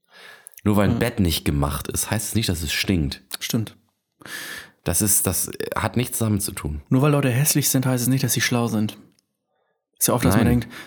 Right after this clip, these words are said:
Speaker 2: der ist hässlich, aber der hat bestimmt einen guten Charakter und ist wahrscheinlich sehr intelligent.
Speaker 1: Nicht immer, nein.
Speaker 2: Beides falsch.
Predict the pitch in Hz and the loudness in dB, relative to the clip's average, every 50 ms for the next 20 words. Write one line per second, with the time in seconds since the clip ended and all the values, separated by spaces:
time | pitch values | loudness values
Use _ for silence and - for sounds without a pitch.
0 | - - 117 120 - - 156 - 123 120 156 - - - 120 123 120 - - - | -6 -4 -2 0 2 2 2 2 2 0 -2 -2 -2 -2 0 0 0 0 0 -2
1 | - - 180 185 - - - - 190 196 185 - - 160 165 185 190 - 185 - | 2 2 2 2 2 0 0 2 2 2 2 2 2 2 2 2 2 2 0 0
2 | 85 110 131 - - 127 - - 160 160 151 - 143 127 156 160 - 160 160 156 | 0 0 -2 0 -2 -2 0 2 2 2 4 4 2 2 2 0 0 -2 0 2
3 | 135 135 117 - - - - - 98 101 104 101 76 71 71 85 117 127 147 156 | 2 2 2 0 -4 -8 -2 0 0 2 2 0 0 0 2 4 4 4 4 4
4 | 160 156 - - _ - - - - - - - - - | 4 2 0 -4 _ -10 -6 -2 -2 -2 -2 -2 -4 -8